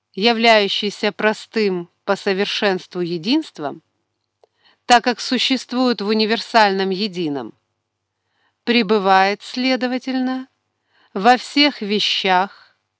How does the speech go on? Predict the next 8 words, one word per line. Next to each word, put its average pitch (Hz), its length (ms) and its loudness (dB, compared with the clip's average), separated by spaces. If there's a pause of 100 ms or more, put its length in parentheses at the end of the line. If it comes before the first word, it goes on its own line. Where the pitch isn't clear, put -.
(140)
благодаря 220 760 4
посредничеству 208 1040 -4
Вселенной, 185 920 -4 (600)
и, 202 140 -6
кроме 277 400 2
того, 151 440 -8 (880)
можем 285 420 2
представить, 180 880 -2